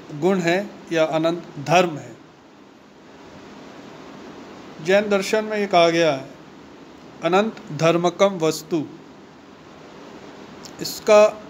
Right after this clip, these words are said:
अर्थ है कि वस्तुओं में अनेक गुण होते हैं। जैन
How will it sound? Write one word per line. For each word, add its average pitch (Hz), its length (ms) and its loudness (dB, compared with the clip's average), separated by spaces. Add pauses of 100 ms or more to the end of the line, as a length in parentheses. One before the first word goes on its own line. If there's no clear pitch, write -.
(1300)
अर्थ 202 300 0
है 160 220 -2 (760)
कि 208 80 0
वस्तुओं 196 520 0
में 190 260 -2
अनेक 175 460 0 (220)
गुण 190 200 2
होते 165 340 2
हैं। 113 220 -8 (3250)
जैन 233 460 2